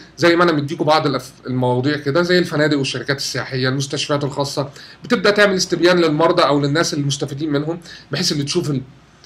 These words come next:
نسبتهم خ-، الخدمات صحيحة، نسبة الرضا، نسبة عدم القبول وهكذا. فده المجال التاني.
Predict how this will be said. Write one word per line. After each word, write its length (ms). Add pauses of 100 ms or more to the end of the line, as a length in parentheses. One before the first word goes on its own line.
(260)
نسبتهم 520
خ-، 160
الخدمات 500
صحيحة، 600
نسبة 360
الرضا، 300
نسبة 400
عدم 220
القبول 400
وهكذا. 440
فده 200
المجال 400 (300)
التاني. 460